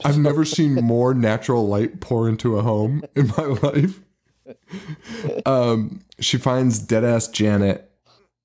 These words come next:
Speaker 1: and a note
Speaker 2: Yes.
Speaker 1: that says Jeff was here. <laughs> Also, not true. Uh, she <laughs> finds, uh, dead-ass Corey, who is bleeding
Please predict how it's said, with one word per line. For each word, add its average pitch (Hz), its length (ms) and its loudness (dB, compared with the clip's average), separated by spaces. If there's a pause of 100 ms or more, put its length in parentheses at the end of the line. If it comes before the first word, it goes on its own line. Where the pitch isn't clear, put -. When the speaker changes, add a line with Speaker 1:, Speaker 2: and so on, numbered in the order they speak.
(1900)
Speaker 1:
and 120 100 0
a 113 60 2
note 104 280 4
Speaker 2:
Yes. 92 100 -4
Speaker 1:
that 98 140 -2
says 92 360 0
Jeff 98 420 -2
was - 300 -4
here. - 560 -6 (480)
<laughs> 123 80 -2 (1400)
Also, 120 340 0
not 120 280 0
true. 101 360 0 (380)
Uh, 135 280 0
she 110 240 -2
<laughs> 104 200 -2
finds, 131 520 -4 (720)
uh, 107 380 2
dead-ass 117 480 0
Corey, 104 500 -2 (320)
who 127 200 4
is 117 140 2
bleeding 123 540 0